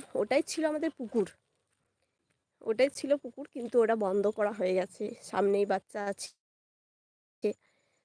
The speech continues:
তার জন্য বাড়ির সামনে পুকুর থাকাটা অনেকটাই রিস্ক। এই যে আরেকটা পুকুর ছিল, এইটা পুরো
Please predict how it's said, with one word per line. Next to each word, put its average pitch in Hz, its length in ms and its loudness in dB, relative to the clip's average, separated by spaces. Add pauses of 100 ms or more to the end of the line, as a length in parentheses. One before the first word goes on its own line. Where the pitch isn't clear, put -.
(180)
তার 208 120 -2 (100)
জন্য 196 200 2 (1700)
বাড়ির 208 240 -2
সামনে 208 260 2
পুকুর 202 220 -10 (160)
থাকাটা 196 320 -10
অনেকটাই 214 360 -2
রিস্ক। - 240 -8 (500)
এই 220 160 -4
যে 269 60 0 (120)
আরেকটা 208 300 -2
পুকুর 196 200 -8 (100)
ছিল, 196 140 -6 (120)
এইটা - 180 -6 (440)
পুরো 240 180 0